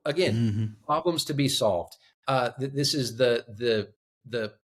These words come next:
Speaker 1: plot thickens moment when we see Mahlon and Chilion. But of course, then the tragedy is in verse five, Mahlon and Chilion also died, and Naomi was left without her two children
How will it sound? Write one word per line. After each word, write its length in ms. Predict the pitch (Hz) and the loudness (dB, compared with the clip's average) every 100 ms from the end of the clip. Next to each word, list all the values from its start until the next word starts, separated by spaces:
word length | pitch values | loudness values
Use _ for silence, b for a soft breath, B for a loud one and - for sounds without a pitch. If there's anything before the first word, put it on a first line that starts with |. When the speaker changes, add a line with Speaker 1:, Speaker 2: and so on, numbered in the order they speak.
| _ | _
Speaker 1:
plot 360 | - 147 160 - | -6 -4 -4 -6
thickens 720 | - - 185 160 131 123 117 | -8 -4 -2 -2 -4 -4 -6
moment 580 | 123 135 151 110 92 - b b | -2 0 0 -2 -4 -8 b b
when 120 | 131 139 | -2 0
we 120 | 139 | 2
see 240 | 139 156 | 0 -2
Mahlon 380 | 139 147 156 151 | 0 2 2 0
and 100 | 135 | 0
Chilion. 400 | 156 151 139 123 | -4 -2 -2 -2
But 120 | 127 | -2
of 120 | 135 | -4
course, 220 | - 147 120 | -4 -4 -4
then 440 | 139 170 156 156 - | 0 0 0 -6 -6
the 100 | 123 | -6
tragedy 680 | 127 147 175 180 170 151 | -4 -2 0 -2 -2 0
is 200 | 170 143 | 2 0
in 140 | 127 120 | -2 -4
verse 180 | 117 - | -4 -2
five, 480 | 156 156 113 107 - _ _ 120 | 0 2 2 -2 -8 _ _ -6
Mahlon 420 | 127 151 180 165 | 0 2 4 2
and 120 | 156 | 0
Chilion 480 | 139 131 135 117 113 - - | -2 0 0 0 -2 -6 -2
also 440 | 143 170 - 165 | 2 2 0 0
died, 460 | 104 90 78 - 104 _ _ _ 139 | 0 -2 -4 -12 -20 _ _ _ -2
and 100 | 143 | 2
Naomi 400 | 143 151 165 156 | 4 4 2 -2
was 240 | 147 107 | -4 -4
left 400 | 135 170 120 - | -2 0 -2 -4
without 320 | 127 127 123 | -4 -2 -2
her 120 | - 135 | -4 -10
two 320 | - 170 160 | -4 -4 -2
children 600 | - 160 131 101 98 | -2 0 2 2 -2